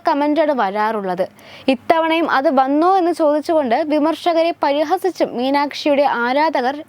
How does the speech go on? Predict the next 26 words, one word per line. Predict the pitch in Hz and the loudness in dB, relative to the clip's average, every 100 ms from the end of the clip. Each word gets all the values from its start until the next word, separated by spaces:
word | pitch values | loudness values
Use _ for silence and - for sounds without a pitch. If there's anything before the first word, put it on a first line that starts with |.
| 226 | -4
എത്തിയിരിക്കുകയായിരുന്നു. | 214 208 202 196 202 180 175 180 190 - - - - - - - - | -2 -2 -2 -2 0 0 0 -2 -6 -10 -20 -20 -20 -20 -20 -8 0
മീനാക്ഷി | 349 440 440 - 427 | 2 2 0 2 2
മുമ്പ് | 359 349 427 | 2 2 2
പങ്കുവെക്കുന്ന | 403 359 403 381 381 359 - | 2 2 2 0 0 0 2
പോസ്റ്റുകളെല്ലാം | 311 311 - 359 349 349 349 269 262 | 0 0 -2 0 2 2 0 0 -4
എടുത്തു | 247 330 320 | -2 -2 0
നോക്കിയാൽ | 311 - 202 - - | -2 -2 -4 -2 0
അതിൻ്റെ | 302 339 330 | 2 2 2
അടിയിലെ | 294 349 381 403 - | 0 0 0 0 -2
കമന്റ് | 302 302 320 311 | -2 -2 -2 0
ബോക്സിൽ | 349 - 381 330 | 0 0 -2 2
വരുന്ന | 285 294 311 - | 2 0 -2 -2
പ്രധാന | 269 262 294 339 359 | -2 0 0 -2 0
കമന്റ് | 285 262 294 - 233 | -2 -2 -6 -6 -4
ഇതാണ്: | 202 175 170 - - - - - - 262 | -2 -4 -8 -16 -20 -20 -20 -20 -4 0
"അമ്മയുടെ | 262 294 330 320 277 | 2 2 2 2 2
അഴകിൻ്റെ | 262 294 349 339 302 | 2 2 2 2 2
അത്രയും | 240 - 302 311 277 | -2 -2 0 0 0
ഇല്ല, | 214 202 196 - 247 | 0 -2 -2 -2 0
അമ്മയുടെ | 277 302 311 | 2 2 0
അത്ര | 277 277 254 | 0 0 0
ഉയരമില്ല, | 220 247 311 285 220 196 202 - - 262 | 2 2 2 0 0 -2 -4 -10 -6 -2
അമ്മയുടെ | 302 381 403 370 | 2 2 0 0
ശബ്ദത്തിൻ്റെ | 359 247 294 349 320 302 | -2 -2 -2 0 0 2
അത്രയും | 302 302 269 | 0 2 2
ഗാംഭീര്യമില്ല" | 240 247 269 294 320 294 226 214 | 0 0 -2 0 2 2 0 -2